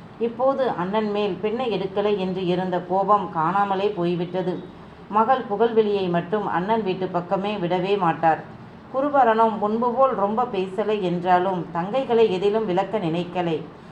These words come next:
மச்சான்களும் குருபரனை இன்னும் நன்றாக புரிந்து கொண்டதால், இருந்த சின்ன மன வருத்தமும் இப்ப இல்லை. வழக்கம் போல் தொழிலில் மச்சானை கலந்து கொண்டு எதையும் செய்தார்கள். தேனுஷா பற்றி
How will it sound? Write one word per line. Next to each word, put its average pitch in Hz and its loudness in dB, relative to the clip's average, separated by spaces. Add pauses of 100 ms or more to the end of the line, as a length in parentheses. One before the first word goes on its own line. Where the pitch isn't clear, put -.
(160)
மச்சான்களும் 202 0
குருபரனை 202 0
இன்னும் 240 -2
நன்றாக 196 2
புரிந்து 202 -2
கொண்டதால், 175 4 (340)
இருந்த 277 0
சின்ன 233 0
மன 190 2
வருத்தமும் 180 -2
இப்ப 196 -2
இல்லை. 165 0 (320)
வழக்கம் 175 0
போல் 226 4
தொழிலில் 202 2
மச்சானை 196 0
கலந்து 180 0
கொண்டு 185 0
எதையும் 170 -2
செய்தார்கள். 165 0 (460)
தேனுஷா 277 0
பற்றி 202 2